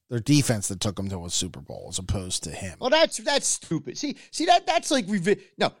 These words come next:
Speaker 2: your team was up twenty to ten with nine minutes to go with the ball. Now, did the offense not come bu-, up big? Did Garoppolo overthrow that guy? Yeah, yeah,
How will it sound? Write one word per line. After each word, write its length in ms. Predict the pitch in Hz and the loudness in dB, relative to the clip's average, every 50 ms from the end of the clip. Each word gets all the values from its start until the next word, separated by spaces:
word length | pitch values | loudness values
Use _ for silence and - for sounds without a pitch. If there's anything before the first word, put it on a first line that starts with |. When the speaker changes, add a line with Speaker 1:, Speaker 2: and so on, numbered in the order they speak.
| _ _ _ _ | _ _ _ _
Speaker 2:
your 320 | - 139 185 285 359 370 | 0 6 8 8 8 8
team 360 | - - - 302 302 294 262 | 6 2 2 2 2 2 2
was 140 | 240 220 175 | 2 4 6
up 200 | 220 202 - _ | 4 4 2 _
twenty 500 | - - - 214 240 262 285 302 302 269 | -14 -6 2 4 4 4 4 4 0 -4
to 80 | 254 214 | -4 -6
ten 600 | - - - 233 226 180 139 131 131 135 135 - _ _ _ _ _ _ _ _ _ _ _ | -6 -4 0 0 2 2 0 -2 -6 -10 -14 -18 _ _ _ _ _ _ _ _ _ _ _
with 260 | - 170 180 175 180 175 | 4 4 4 4 4 0
nine 400 | 170 196 220 262 294 302 285 269 | 0 2 2 2 0 -2 -2 -4
minutes 240 | 269 262 226 - | -4 -4 -4 -4
to 80 | - 226 | -4 0
go 300 | 180 190 196 180 170 170 | 4 6 6 8 6 6
with 180 | 160 196 214 - | 4 2 0 -2
the 60 | 208 | 0
ball. 260 | 175 208 277 208 156 | 4 6 8 8 6
Now, 260 | 190 262 233 113 - _ _ _ _ _ | 6 2 0 0 -2 _ _ _ _ _
did 140 | 180 175 160 | -4 -2 2
the 80 | 190 208 | 4 4
offense 440 | 214 220 - - 240 226 196 - 180 | 2 2 0 -2 -2 -2 -2 -2 -2
not 220 | 208 208 202 - | -2 -2 -2 -4
come 220 | - 208 175 - 143 - | -6 -8 -8 -6 -2 0
bu-, 180 | 214 208 - - | 0 0 2 2
up 180 | 202 190 - - | 2 2 2 2
big? 200 | 202 220 214 156 | 2 2 2 0
Did 100 | 151 139 | -4 -2
Garoppolo 460 | 131 160 185 208 202 - 196 190 185 | 0 2 2 2 2 2 2 4 4
overthrow 440 | 185 196 185 190 - - 190 196 196 | 4 4 2 0 -4 -2 0 2 4
that 200 | 196 196 196 - | 4 2 2 2
guy? 360 | 185 190 196 196 196 196 180 - _ _ _ _ _ _ _ - | 2 2 2 2 2 0 -2 -6 _ _ _ _ _ _ _ -10
Yeah, 180 | 170 165 - 240 | -8 -6 -4 0
yeah, 240 | 233 240 233 139 | 2 4 2 2